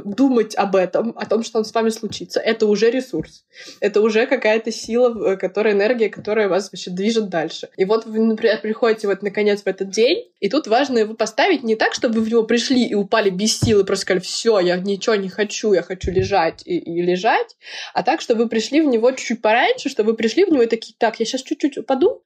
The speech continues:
но вот я вот прямо щас готова упасть, ну вот давайте мы покатаемся там на сноуборде, сходим в баню, и тогда я не упаду сразу, а упаду попозже».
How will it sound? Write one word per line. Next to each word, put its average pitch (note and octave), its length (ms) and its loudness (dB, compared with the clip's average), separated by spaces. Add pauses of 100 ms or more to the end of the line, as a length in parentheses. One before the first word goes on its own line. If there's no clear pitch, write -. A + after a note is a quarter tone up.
но B3 80 2
вот C4 160 0
я C#4 120 4
вот C#4 160 0
прямо C#4+ 180 2
щас A3+ 260 0
готова G#3+ 280 0
упасть, A#4+ 360 0
ну D#4 120 2
вот C#4+ 160 0
давайте D#4+ 680 2
мы A#3 300 0
покатаемся A3+ 580 -2
там F3+ 340 -2
на G3 60 -2
сноуборде, D#4+ 500 0
сходим G#3+ 340 2
в A3+ 60 -4
баню, G4 400 2
и D4 280 2
тогда C4 420 0
я B3+ 260 0 (200)
не G#3 220 -6
упаду G#3 240 -6
сразу, A#3 500 0
а F3+ 100 -2
упаду F#3+ 640 -4 (100)
попозже». D3+ 400 -8